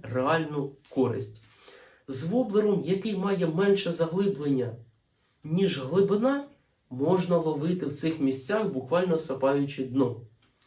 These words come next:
Воблером, який має велике заглиблення,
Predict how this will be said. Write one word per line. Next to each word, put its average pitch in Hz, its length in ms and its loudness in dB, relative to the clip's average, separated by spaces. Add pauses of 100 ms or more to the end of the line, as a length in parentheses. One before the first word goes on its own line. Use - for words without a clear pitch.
(960)
Воблером, 185 680 2
який 196 380 -2
має 196 260 0
велике 220 500 2
заглиблення, 123 840 -2